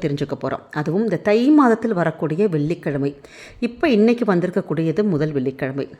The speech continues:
இப்ப இன்னைக்கு பதிவை நீங்க பார்த்த உடனே நீங்க செய்ய ஆரம்பிச்சாலும் ஆரம்பிக்கலாம். இல்லம்மா, கொஞ்சம் லேட்டா தான் பார்த்தோம் அப்படின்னாலும் பரவாயில்ல. தை மாதத்துல வரக்கூடிய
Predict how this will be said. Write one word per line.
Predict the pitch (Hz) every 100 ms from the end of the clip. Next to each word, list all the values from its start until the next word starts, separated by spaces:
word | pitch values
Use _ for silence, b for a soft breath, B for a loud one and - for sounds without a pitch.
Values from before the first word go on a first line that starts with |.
| -
இப்ப | 226 - 392
இன்னைக்கு | 269 220 214
பதிவை | - 175 202
நீங்க | 220 175
பார்த்த | 147 165 175 175
உடனே | 180 170
நீங்க | 220 175
செய்ய | 143 151 165
ஆரம்பிச்சாலும் | 175 139 135 135 147 156 135
ஆரம்பிக்கலாம். | 131 123 123 135 - B B B B
இல்லம்மா, | 233 262 294 269 269
கொஞ்சம் | 220 175 165
லேட்டா | 196 240 247
தான் | 196 208
பார்த்தோம் | 190 160 - 156
அப்படின்னாலும் | - 147 160 160 147 185
பரவாயில்ல. | 165 139 135 139 -
தை | 196 190 226
மாதத்துல | 247 233 226 214 165
வரக்கூடிய | 151 156 196 151 170